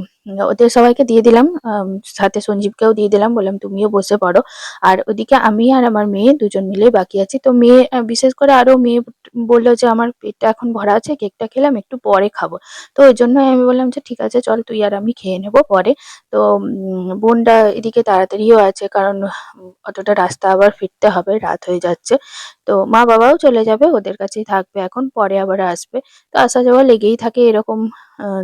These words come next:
তো, উম, এখন সবাই মিলে খেতে বসে গেছে, আর গল্প করতে করতে আমরা সবাই মিলে খা-, উম, মানে, খাচ্ছি, আহ, ওরা খাচ্ছে, আমিও বসে আছি, আমিও গল্প ক-,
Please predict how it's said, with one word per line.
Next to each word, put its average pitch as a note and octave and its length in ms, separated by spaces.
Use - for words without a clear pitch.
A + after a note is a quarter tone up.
তো, G3 240
উম, G3 260
এখন F3 320
সবাই F#3+ 320
মিলে G#3 180
খেতে F#3+ 260
বসে F#3+ 300
গেছে, F#3+ 240
আর F#3+ 180
গল্প G3 320
করতে G#3+ 300
করতে A3 240
আমরা G#3+ 220
সবাই G3 280
মিলে G3+ 220
খা-, G3+ 420
উম, G3+ 200
মানে, G3+ 200
খাচ্ছি, A#3 540
আহ, G3 160
ওরা G3+ 220
খাচ্ছে, G#3+ 340
আমিও A3 300
বসে G#3+ 280
আছি, A3 200
আমিও G#3 300
গল্প G3+ 320
ক-, G#3 120